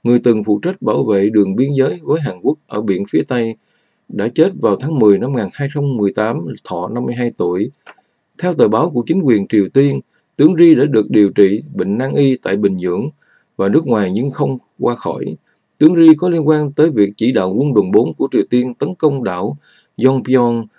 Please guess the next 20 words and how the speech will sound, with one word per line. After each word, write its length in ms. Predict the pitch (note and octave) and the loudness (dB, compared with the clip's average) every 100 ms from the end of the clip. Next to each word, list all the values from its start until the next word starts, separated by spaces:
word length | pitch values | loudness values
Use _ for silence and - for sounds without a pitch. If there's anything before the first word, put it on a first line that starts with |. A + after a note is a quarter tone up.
| _ _ | _ _
của 180 | G#2 B2+ | 2 4
Hàn 220 | B2+ G2+ | 2 2
Quốc 180 | A2 D#3+ | 0 0
vào 180 | - F#2+ | -2 -2
tháng 220 | A#2 C#3+ | -4 -4
mười 120 | C3 F#2+ | -2 0
một 300 | F2+ E2+ - | -2 -6 -8
hai 160 | C3+ | -4
nghìn 220 | B2 F#2 | -4 -6
không 220 | - C3 B2 | -8 -6 -4
trăm 240 | B2 A#2 | -4 0
mười, 280 | G#2 F#2 E2 _ _ _ - | 0 0 -6 _ _ _ -6
giết 160 | D3+ D3 | -6 2
chết 220 | D#3+ - | 2 4
bốn 300 | D3 D#3+ D#3+ | 2 2 2
người 160 | G2+ F#2+ | 0 0
Hàn 140 | E2+ | -2
Quốc, 200 | G#2 - - | -2 -2 -4
trong 160 | A#2 | -4
đó 340 | A2+ B2 D#3+ | -2 -4 -6